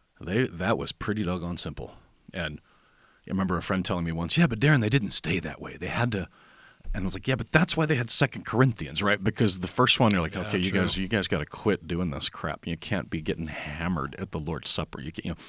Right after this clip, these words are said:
Speaker 1: you can, you got a bunch of Jesus people together, and the more rules and regulations and policies and procedures and all, all that stuff, the more heavy you make it,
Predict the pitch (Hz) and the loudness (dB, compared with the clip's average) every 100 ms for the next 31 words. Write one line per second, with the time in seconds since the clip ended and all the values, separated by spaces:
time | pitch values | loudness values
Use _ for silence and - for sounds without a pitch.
0 | - - - - - 131 - 107 - - | -20 -20 -20 -20 -4 -2 0 0 -2 -16
1 | - - 123 127 151 147 151 113 - 143 | -20 0 6 10 10 10 8 8 8 8
2 | 127 - 107 104 110 104 92 82 95 101 | 6 4 2 4 4 6 4 2 2 2
3 | 113 113 - _ _ _ _ 104 107 120 | 2 0 -6 _ _ _ _ 0 6 6
4 | 110 107 107 101 104 104 98 110 104 101 | 6 4 4 4 2 0 0 2 2 2
5 | 92 95 92 110 98 90 92 92 104 131 | 0 0 2 2 0 -2 -2 2 8 8
6 | 113 - - 95 87 95 95 - 107 107 | 8 4 0 -2 0 -2 -2 -2 0 0
7 | 90 98 107 85 | 0 0 -2 -6